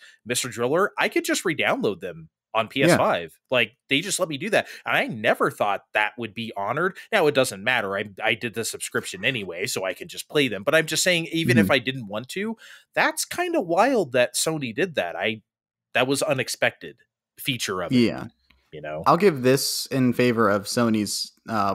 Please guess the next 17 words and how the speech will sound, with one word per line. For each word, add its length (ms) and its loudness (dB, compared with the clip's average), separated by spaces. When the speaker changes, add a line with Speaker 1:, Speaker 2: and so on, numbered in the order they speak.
Speaker 2:
rolling 440 4
out 280 4
of 140 -6
their 260 -2
legacy 420 -4
collection 420 -2
as, 260 -2
as 320 0
s-, 180 -4
very, 500 4
as 120 2
very 220 4
small 520 4
as 120 0
that 140 0
collection 400 -4
is. 400 0